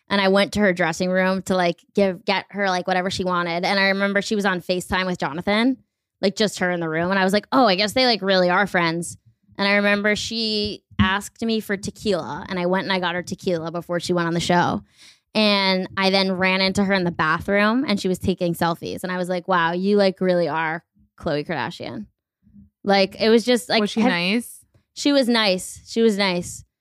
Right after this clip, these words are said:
Speaker 1: She had a huge ass, like, ridiculous, like, insanely big. Like,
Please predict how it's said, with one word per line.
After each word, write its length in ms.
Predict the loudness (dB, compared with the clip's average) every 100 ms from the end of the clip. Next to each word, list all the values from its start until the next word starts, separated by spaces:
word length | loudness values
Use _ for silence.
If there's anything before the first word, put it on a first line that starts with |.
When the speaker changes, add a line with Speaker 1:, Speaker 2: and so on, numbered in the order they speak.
| _ -8
Speaker 1:
She 200 | 2 4
had 100 | 4
a 40 |
huge 800 | 0 -4 -10 -6 0 2 2 0
ass, 480 | -2 0 0 -2 -6
like, 140 | -8 _
ridiculous, 960 | -4 -4 0 0 0 -6 -6 -12 -18 -20 _ _
like, 220 | 0 0 0
insanely 840 | 2 2 0 -8 -4 -2 0 0 2
big. 260 | 2 2
Like, 180 | 2 -2